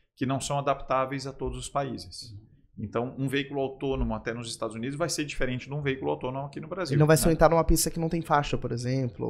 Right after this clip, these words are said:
Speaker 1: É.
Speaker 3: né? Enfim.
Speaker 1: Mas eu testei alguns anos atrás um veículo na Alemanha, já que tu falaste da
Speaker 3: Sim.
Speaker 1: Alemanha,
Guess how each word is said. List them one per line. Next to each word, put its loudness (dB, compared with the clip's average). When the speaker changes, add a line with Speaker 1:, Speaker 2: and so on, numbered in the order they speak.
Speaker 1:
É. -2
Speaker 3:
né? -12
Enfim. -12
Speaker 1:
Mas 4
eu 6
testei 0
alguns 0
anos -6
atrás 2
um -2
veículo 0
na 0
Alemanha, -2
já -2
que -10
tu -12
falaste 0
da -8
Speaker 3:
Sim. 2
Speaker 1:
Alemanha, -2